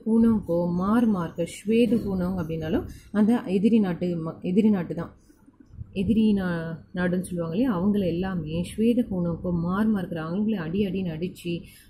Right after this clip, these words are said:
பாரத்துக்கே பாகர் அந்த நாட்டை விட்டே கதேடுத்தாகை வெளியே துரத்தி விட்டான் அப்படின்னு சொல்றாங்க. So இதுல அவனோட வீரம் வந்து தெரியுதான், அதாவது எதிரிகளை அடித்து விரட்டுபவன். பிராண் ஜாயே பரு வச்சன் ந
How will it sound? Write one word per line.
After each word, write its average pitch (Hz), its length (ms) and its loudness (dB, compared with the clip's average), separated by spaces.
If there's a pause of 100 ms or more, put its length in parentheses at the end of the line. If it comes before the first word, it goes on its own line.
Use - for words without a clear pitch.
(120)
பாரத்துக்கே 190 920 -2 (320)
பாகர் 175 300 -2
அந்த 165 140 -2
நாட்டை 190 440 -2
விட்டே 160 480 -4 (240)
கதேடுத்தாகை 185 920 2
வெளியே 190 280 0
துரத்தி 180 340 -4
விட்டான் 160 400 -6
அப்படின்னு 185 260 -4
சொல்றாங்க. 156 220 -10
So 180 180 -8
இதுல 175 160 -4 (140)
அவனோட 170 260 -2
வீரம் 214 280 2
வந்து 180 300 -2
தெரியுதான், 156 300 -4
அதாவது 175 300 -6
எதிரிகளை 196 360 0
அடித்து 180 300 -2
விரட்டுபவன். 151 580 -6 (1080)
பிராண் 240 400 4
ஜாயே 175 560 0 (280)
பரு 202 520 -2 (600)
வச்சன் 220 400 2
ந 185 180 0